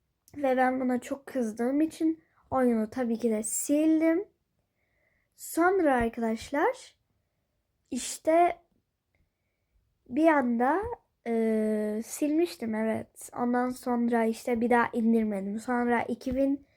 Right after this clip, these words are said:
kaçta indirmiştim lan?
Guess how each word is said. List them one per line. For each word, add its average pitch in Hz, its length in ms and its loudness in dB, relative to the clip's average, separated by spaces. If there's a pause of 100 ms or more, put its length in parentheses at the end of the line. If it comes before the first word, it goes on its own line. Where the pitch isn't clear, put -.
(1300)
kaçta 247 360 -8
indirmiştim 214 720 -6
lan? 214 340 -14